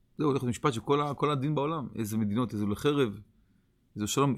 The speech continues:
אם אפשר לשנות משהו? זה הסוד. מה קורה ביום הראשון? אנחנו קוראים על ישמעאל. ישמעאל זוכה להתגלות. אבל מה קורה בהתגלות של, של ישמעאל? בוא נחזור חזרה. ויאמר אלוהים אל אברהם, אל ירא בעיניך,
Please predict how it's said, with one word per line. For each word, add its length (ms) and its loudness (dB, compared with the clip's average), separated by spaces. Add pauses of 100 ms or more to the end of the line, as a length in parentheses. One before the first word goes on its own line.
אם 140 -4
אפשר 160 -2
לשנות 300 -2
משהו? 280 -8 (1500)
זה 120 -4
הסוד. 300 -6
מה 80 -2
קורה 180 0
ביום 220 4
הראשון? 280 -2
אנחנו 120 -8
קוראים 160 4
על 60 2
ישמעאל. 420 -4
ישמעאל 400 4
זוכה 460 6
להתגלות. 600 2 (800)
אבל 100 -2
מה 80 2
קורה 180 2
בהתגלות 360 0
של, 140 -4
של 160 -6
ישמעאל? 360 -6 (140)
בוא 80 -4
נחזור 300 -4
חזרה. 280 -6 (1700)
ויאמר 220 12
אלוהים 180 12
אל 60 12
אברהם, 460 10
אל 60 6
ירא 140 8
בעיניך, 400 4